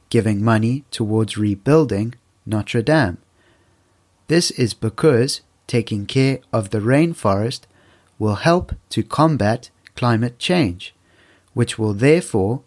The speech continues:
save lives. Whereas rebuilding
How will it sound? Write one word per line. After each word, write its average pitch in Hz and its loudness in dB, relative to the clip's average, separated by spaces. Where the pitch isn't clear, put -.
save 98 -6
lives. 104 -2
Whereas 110 0
rebuilding 113 0